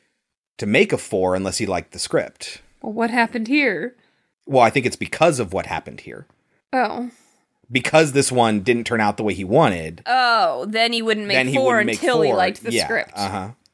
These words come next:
Speaker 2: I see.
Speaker 1: And Kevin Williamson came back and all of that. Well, before we get into Scream four, Kelsey, horror trivia.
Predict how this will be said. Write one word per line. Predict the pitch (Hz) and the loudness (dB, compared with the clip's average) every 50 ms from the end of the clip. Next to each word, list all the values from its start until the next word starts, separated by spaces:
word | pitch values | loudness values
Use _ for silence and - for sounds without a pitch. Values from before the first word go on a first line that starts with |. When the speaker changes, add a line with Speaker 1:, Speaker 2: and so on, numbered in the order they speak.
| _ - | _ -2
Speaker 2:
I | 214 220 202 208 | 0 2 2 0
see. | 202 - - 160 143 135 131 - _ _ _ - | 0 -6 -8 -6 -6 -8 -8 -10 _ _ _ -4
Speaker 1:
And | 117 110 107 101 | -2 0 0 0
Kevin | - 127 117 98 104 110 | 0 -2 -2 0 2 4
Williamson | 127 147 147 139 131 - 135 123 110 | 4 6 6 6 4 2 0 -4 -4
came | 107 117 110 110 | -2 -2 -2 0
back | 101 101 95 95 95 92 - 95 | 0 2 2 2 2 0 -4 -6
and | 87 76 73 76 69 - - - - - - | -8 -8 -10 -12 -14 -16 -18 -20 -20 -14 -8
all | - 90 85 | -6 -4 -4
of | 80 76 | -4 -4
that. | 92 95 85 - - - - - - - - | -4 -4 -4 -4 -6 -14 -20 -20 -14 -2 2
Well, | 139 131 | 2 2
before | 123 135 - - 214 214 | 2 2 2 4 4 6
we | 202 170 | 6 6
get | 160 160 151 139 - | 6 4 2 2 2
into | 117 110 104 | 0 -2 -2
Scream | - - - 113 98 90 | -4 -4 -4 -4 -4 -4
four, | - - 90 80 76 | -6 -10 -12 -12 -12
Kelsey, | - - 80 71 - - - - 139 _ _ _ _ _ _ _ _ _ _ _ _ _ _ _ _ _ _ _ _ _ _ _ _ _ _ _ | -12 -12 -12 -10 -10 -10 -12 -14 -18 _ _ _ _ _ _ _ _ _ _ _ _ _ _ _ _ _ _ _ _ _ _ _ _ _ _ _
horror | - - 131 120 117 | 4 6 6 6 6
trivia. | 110 - 107 80 - - - - | 4 0 -2 -4 -4 -10 -18 -20